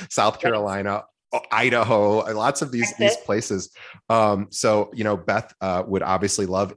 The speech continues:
Speaker 1: to talk to anyone who is considering New York or is maybe just moving within New York. Um, she is a great resource.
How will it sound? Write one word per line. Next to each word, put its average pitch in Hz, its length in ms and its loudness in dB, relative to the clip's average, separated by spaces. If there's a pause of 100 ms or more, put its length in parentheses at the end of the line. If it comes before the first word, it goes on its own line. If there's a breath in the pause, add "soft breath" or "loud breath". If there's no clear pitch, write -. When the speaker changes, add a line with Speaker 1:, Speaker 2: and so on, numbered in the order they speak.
(120)
Speaker 1:
to - 140 -12
talk 87 260 -4
to 101 100 -6
anyone 95 360 -4
who 90 240 -4
is 87 200 -6
considering 92 540 -6
New 87 100 -6
York 95 360 -4
or 87 240 -6
is 82 120 -10
maybe 95 280 -6
just 92 280 -10
moving 104 300 -2
within 123 240 -4
New - 80 -6
York. 82 340 -8 (320 loud breath)
Um, 101 380 -2
she - 240 -6
is 101 100 -4
a 101 60 -4
great 95 260 -4
resource. 95 380 -2